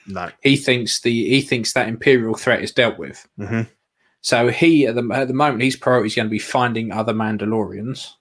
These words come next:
Speaker 1: Yeah.
Speaker 2: And then once he's found more Mandalorians and he got his coven back, he can then go and find where the child comes from, return to his people. Um, so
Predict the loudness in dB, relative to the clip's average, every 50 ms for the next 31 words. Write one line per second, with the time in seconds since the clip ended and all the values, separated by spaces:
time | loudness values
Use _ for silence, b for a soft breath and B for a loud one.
0 | _ _ _ _ _ -8 -6 -6 -6 -8 _ _ _ _ _ _ _ _ _ _
1 | _ _ _ _ _ _ _ _ _ _ _ _ _ -4 -2 -2 0 2 2 2
2 | 2 0 -2 -4 -6 -10 _ _ _ _ _ _ _ -2 2 2 2 2 0 -4
3 | -6 -4 -4 -6 -6 -4 -2 -2 0 0 -2 -4 -6 _ -6 -4 -4 -4 -4 -4
4 | -6 -6 -8 -8 -8 -8 -8 -6 -6 -6 -6 -6 -6 -8 -8 -8 -10 -12 -12 _
5 | _ _ _ _ _ -10 -8 -8 -6 -2 -2 -2 -2 -2 -6 -4 -2 -2 -2 -2
6 | -6 -8 -6 -6 -6 -6 -8 -10 -8 -8 -8 -4 -4 -4 0 0 0 0 0 0
7 | 0 2 2 2 0 -2 -4 -2 0 0 0 0 -2 -6 -6 -8 -10 -16 _ _
8 | _ _ _ _ _ _ _ _ _ _ _ _ _ _ _ 0 2 2 2 0
9 | -2 0 0 0 0 0 0 0 0 0 0 -2 -4 -4 -2 -2 -2 -2 -2 -4
10 | -4 -4 -6 -8 -6 -8 -8 -8 -2 0 0 0 0 -2 -12 -20 _ b b b
11 | b b b b b b b b b b b b b b b b -4 -2 0 0
12 | 0 -2 -2 -4 _ _ _ _ _ _ -6 -2 0 2 2 4 2 2 0